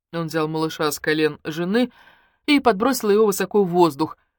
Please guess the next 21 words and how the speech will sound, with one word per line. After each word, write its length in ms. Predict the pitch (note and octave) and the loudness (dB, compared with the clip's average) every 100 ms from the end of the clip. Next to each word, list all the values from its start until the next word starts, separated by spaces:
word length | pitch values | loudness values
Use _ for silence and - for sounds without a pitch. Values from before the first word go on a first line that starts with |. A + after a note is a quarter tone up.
| _ | _
Мальчик 400 | F#3+ G3 F#3 F3 | -6 -4 -4 -6
счастливо 560 | - E3 - E3 F3 E3 _ - | -8 -10 -4 -2 0 0 _ -16
заверещал. 720 | D3+ D#3+ D#3 D#3 - C#3+ C#3 _ _ _ _ _ _ _ _ _ _ - | -8 -4 -2 -4 -6 -8 -10 _ _ _ _ _ _ _ _ _ _ 2
«Папа 240 | - - | 2 4
любит 260 | G3 G#3 F3 | 2 2 0
итальянскую 600 | D#3+ D#3 D#3+ E3+ - D#3 | 0 2 2 0 0 -2
кухню». 460 | - F#3+ - C3+ B2 _ _ _ _ _ _ - | 2 0 0 -12 -12 _ _ _ _ _ _ -12
Он 160 | D3+ | -6
назвал 460 | D3+ C#3+ D#3+ D#3 D3+ | -4 -2 0 0 -2
знаменитый 560 | - C#3+ D#3+ D#3 D3 D3+ | -14 -6 -4 -4 -6 -6
ресторан 400 | C#3+ - D3+ D3 | -6 -2 -2 -2
в 20 | |
Далласе. 420 | D3 C#3+ C3+ C#3 - _ _ _ _ _ _ _ _ C#3+ | 0 2 0 -4 -8 _ _ _ _ _ _ _ _ -6
«Э, 300 | C#3+ C#3+ C#3 | -4 -4 -6
следует 380 | - G#3+ C4 B3+ | -2 -2 0 -2
ли 80 | |
мне 160 | B3+ B3+ | -4 -2
позвонить, 400 | B3+ A3+ B3+ B3+ | -2 2 2 2
чтобы 240 | - A3+ | -4 -4
забронировать 480 | A#3 A#3 B3 B3 A#3+ | -2 4 4 6 2
столик?» 460 | B3 B3+ C4+ C#4+ | 0 -2 -2 -4